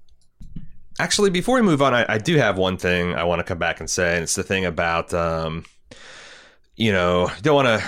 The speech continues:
don't wanna tell your job, obviously, um, but, like, maybe it is time to start telling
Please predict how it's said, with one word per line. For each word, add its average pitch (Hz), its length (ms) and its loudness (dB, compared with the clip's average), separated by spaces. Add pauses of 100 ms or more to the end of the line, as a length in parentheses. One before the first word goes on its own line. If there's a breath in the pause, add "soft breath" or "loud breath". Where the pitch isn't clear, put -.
don't 151 140 2
wanna 117 140 2
tell 104 420 2 (300 loud breath)
your 95 120 -4
job, 80 480 0
obviously, 82 760 -2 (540 soft breath)
um, 80 800 -2 (260)
but, 92 180 0
like, 98 500 0
maybe 160 380 0
it 120 80 0
is 131 180 2
time 82 220 -6
to 82 60 -8
start - 260 -4
telling 78 540 -6